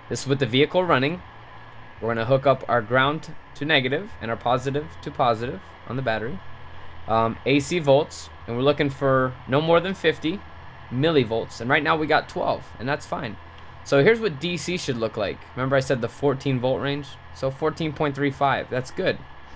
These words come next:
So we know the alternator's good there as far as voltage output, uh, D C. Now we're checking A C,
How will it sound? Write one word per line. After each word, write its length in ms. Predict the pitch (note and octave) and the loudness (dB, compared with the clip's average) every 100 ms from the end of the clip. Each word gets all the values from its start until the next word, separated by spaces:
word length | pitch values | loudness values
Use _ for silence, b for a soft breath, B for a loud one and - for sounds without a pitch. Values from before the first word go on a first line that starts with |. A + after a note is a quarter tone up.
| B B B | B B B
So 120 | - D#3 | -2 2
we 80 | |
know 120 | F3+ G3 | 4 6
the 80 | |
alternator's 460 | G3 F#3 F#3+ E3+ D3 | 6 6 2 0 2
good 240 | E3 D#3 | 4 4
there 220 | C3+ C3 A#2 | 6 4 4
as 100 | A#2+ | 0
far 220 | C3+ B2 | 2 4
as 120 | G#2+ | 2
voltage 440 | G#2+ C#3+ C#3+ A2+ | 0 0 0 0
output, 400 | A#2+ A2 - B2 C3+ - - - - - | -2 -2 -4 -4 -6 -16 -20 -20 -18 -2
uh, 160 | G#2+ G#2+ | 0 2
D 200 | C3 D3 | 0 0
C. 280 | - A#2 | -2 -4
Now 180 | C#3 C3+ | 0 4
we're 80 | C#3+ | 4
checking 340 | - E3 D#3+ | 4 4 4
A 160 | D#3 F#3+ | 0 -2
C, 340 | G3+ C3 G2+ | -2 -4 -6